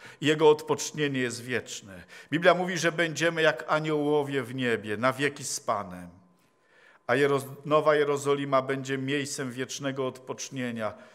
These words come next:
w Bożej obecności. Ale nikt tam nie wejdzie, jeśli teraz, tutaj,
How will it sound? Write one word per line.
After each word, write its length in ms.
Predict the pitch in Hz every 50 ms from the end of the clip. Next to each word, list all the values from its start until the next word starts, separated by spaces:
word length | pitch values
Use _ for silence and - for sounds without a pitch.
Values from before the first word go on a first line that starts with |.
| - - _ _
w 80 | - 104
Bożej 520 | 110 120 120 117 110 110 110 107 110 -
obecności. 960 | - 110 104 104 110 98 - - - 113 98 90 82 - - - - - - -
Ale 200 | - 127 131 131
nikt 240 | 135 143 151 131 -
tam 200 | - 147 143 151
nie 120 | 151 143
wejdzie, 480 | 135 135 127 104 92 - - 104 95 - _ _ _ _ _ _ _ _ _ _ -
jeśli 260 | 110 104 - - 120
teraz, 720 | 110 - 127 127 120 113 104 98 98 - - - - - _ _ _ _ _ _ _ _ _ _ _ _ _
tutaj, 420 | - - 127 117 - 123 117 113